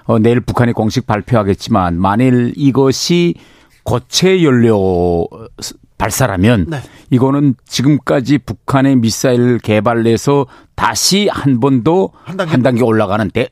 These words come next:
Speaker 1: 그런 이제 의미 있는 그런 발사라고 볼 수 있겠습니다.
Speaker 2: 아,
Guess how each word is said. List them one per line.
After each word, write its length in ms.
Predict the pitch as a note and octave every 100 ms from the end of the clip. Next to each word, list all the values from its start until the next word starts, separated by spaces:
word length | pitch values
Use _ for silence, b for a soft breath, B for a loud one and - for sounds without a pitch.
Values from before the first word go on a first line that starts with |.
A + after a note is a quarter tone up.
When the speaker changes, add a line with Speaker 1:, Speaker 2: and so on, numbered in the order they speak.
| -
Speaker 1:
그런 320 | B2 B2 A2
이제 320 | G2 E2+ G2 F#2+
의미 360 | E3+ F3+ D#3
있는 320 | D3+ D#3+ D#3+ B2+ b -
그런 220 | A2 F#2+
발사라고 800 | F2 F2 G2 E2 D2+ - F#2 F#2
볼 160 | E2+
수 140 | - F#2
있겠습니다. 520 | - - - D#2 -
Speaker 2:
아, 200 | A#2